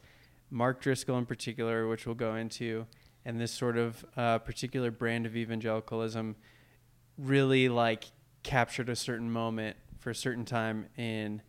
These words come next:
American history, which was not very long ago. And I think it is a real cipher for the times. And we opened up with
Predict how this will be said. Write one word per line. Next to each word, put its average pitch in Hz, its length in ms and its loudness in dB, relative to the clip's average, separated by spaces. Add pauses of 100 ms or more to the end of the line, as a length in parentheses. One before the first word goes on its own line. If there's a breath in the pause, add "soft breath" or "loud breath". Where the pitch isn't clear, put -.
(260)
American 107 420 -4
history, 107 400 -6
which 98 200 -8
was 104 140 -10
not 104 160 -6
very 107 200 -2
long 107 320 -6
ago. 101 320 -4 (500 soft breath)
And 113 400 0
I 120 80 -2
think 123 200 -6
it 117 140 -2
is 120 240 2
a 120 60 0
real 120 240 4
cipher 117 380 -2
for 120 140 -6
the 110 100 -4
times. 113 500 -2 (420 soft breath)
And 120 140 0
we 123 100 4
opened 131 300 4
up 135 140 4
with - 260 0